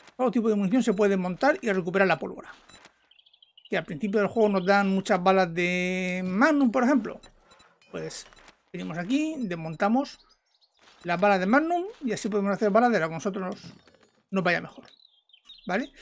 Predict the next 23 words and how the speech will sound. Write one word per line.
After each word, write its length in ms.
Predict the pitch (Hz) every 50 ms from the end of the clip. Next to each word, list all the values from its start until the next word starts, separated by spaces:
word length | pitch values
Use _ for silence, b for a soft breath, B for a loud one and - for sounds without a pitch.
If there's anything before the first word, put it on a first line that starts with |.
| B B B B B _
Después 260 | - 175 - 233 202
tenemos 260 | - 214 202 190 - -
esta 180 | 185 - 220 240
otra. 240 | 277 247 285 330 415 - - b b b b b b b _ _ _ _ _ _ _ _ _ _ _ -
Esta 260 | - 233 190 - 302 285
es 80 | 214
la 80 | 220 202
máquina 360 | 202 240 240 277 269 233 214
de 80 | 214 220
las 140 | 247 240
recetas. 400 | 226 190 - 190 160 - 190 -
Aquí 180 | - 202 185 247
tenemos 420 | 226 294 302 320 320 254 - - -
todas 600 | - 349 349 320 285 277 269 254 247 233 233 214
las 120 | 214 202
recetas 240 | 202 185 190 190 180
del 100 | 180 170
juego. 260 | - 202 - - - -
Absolutamente 800 | 285 311 - - 233 240 214 254 254 277 285 269 - 311 285 - _ _ _
todas 240 | - 269 226 175 180
las 120 | 175 185
recetas. 400 | 196 185 - - - - - _ _ _ _
Todas. 400 | - 226 - - - - - -